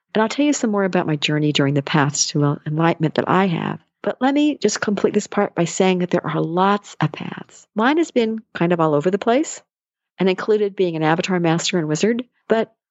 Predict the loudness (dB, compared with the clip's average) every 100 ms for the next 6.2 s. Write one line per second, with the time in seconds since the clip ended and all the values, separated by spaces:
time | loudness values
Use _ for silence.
0 | -2 0 0 0 0 0 0 2 2 2
1 | 0 0 0 0 -2 -2 0 2 2 0
2 | -2 -2 0 0 -2 0 0 0 -2 -2
3 | 0 0 2 0 0 0 2 2 0 0
4 | -2 -4 -6 _ -2 2 2 0 -2 0
5 | 0 0 0 0 -2 0 0 2 0 2
6 | -2 -4